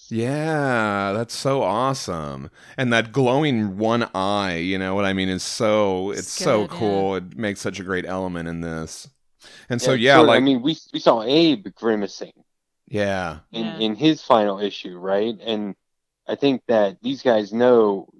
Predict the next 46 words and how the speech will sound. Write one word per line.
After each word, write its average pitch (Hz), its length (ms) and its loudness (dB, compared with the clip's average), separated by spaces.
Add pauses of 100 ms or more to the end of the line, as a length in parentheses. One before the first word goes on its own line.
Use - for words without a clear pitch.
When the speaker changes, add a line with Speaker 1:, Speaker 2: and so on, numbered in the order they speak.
(140)
Speaker 3:
the 104 100 -2
reader 107 640 0 (460)
is 98 320 -12
cued 135 440 0
in. 92 360 -2
When, 101 260 0
when 101 240 -8
you 139 220 -6
zoom 127 300 -2
in 120 100 2
on 104 180 0
somebody's 110 420 -4
face 113 420 -4 (240)
and 101 100 -6
their 95 140 -2
eye 113 240 4
gets 104 220 -6
big 98 340 -2 (300)
and 104 100 -12
you 98 60 -10
can 98 100 -10
kinda 110 260 -2
see 113 200 -8
their 98 180 -2
teeth, 120 340 -6 (340)
but 196 120 -4
it's - 140 -8
like 101 100 -4
a 87 100 -8 (180)
thin 110 380 -2 (140)
grimace. 117 560 -4
Speaker 1:
Yeah. 92 400 -6
Speaker 3:
Like, 92 340 -4
uh-oh, 90 500 -2
right? 98 360 0
Like, 101 220 -4
that's 95 240 -2
bad. 82 460 -6
Speaker 1:
<laughs> 143 500 -4
Speaker 3:
And 110 140 -10
then 113 160 2
the 113 80 4
very 131 380 8
next 127 340 2
thing, 143 260 4
it's 98 180 -4